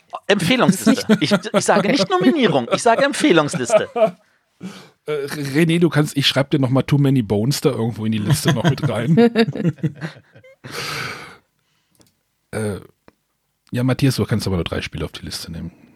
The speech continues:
Speaker 1: Das ist, deswegen sage ich ja st-, hinten auf die Empfehlungsliste. Detective, das werden sie dann halt wahrscheinlich auch auf die Empfehlungsliste packen. Und für mich ist dann das, ähm, Spirit Island noch auf der Empfehlungsliste.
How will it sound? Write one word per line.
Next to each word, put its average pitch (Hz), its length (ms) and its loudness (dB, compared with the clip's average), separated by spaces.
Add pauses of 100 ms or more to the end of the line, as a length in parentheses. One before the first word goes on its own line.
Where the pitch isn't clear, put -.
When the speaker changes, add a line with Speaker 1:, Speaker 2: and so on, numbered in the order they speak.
(760)
Speaker 1:
Das 151 180 -4
ist, - 220 -6 (280)
deswegen 240 300 -2
sage 214 160 2
ich - 60 -6
ja 226 200 2
st-, - 140 -8 (300)
hinten 320 480 0 (140)
auf - 160 0
die 240 120 -4
Empfehlungsliste. 120 680 -4 (240)
Detective, 233 640 -2 (160)
das - 180 0
werden 202 200 2
sie 185 60 -6
dann 165 160 0
halt 151 120 2
wahrscheinlich 135 260 -4
auch 220 160 2
auf 196 80 -6
die 214 100 -4
Empfehlungsliste 165 540 -6
packen. 151 300 -8 (420)
Und 135 140 -6
für 139 120 -4
mich 156 260 -4
ist - 220 -4
dann 135 240 -2
das, 123 380 -2 (440)
ähm, 117 440 2
Spirit 127 380 -2
Island 104 260 -4
noch 90 120 -10
auf - 100 -18
der - 100 -14
Empfehlungsliste. - 640 -18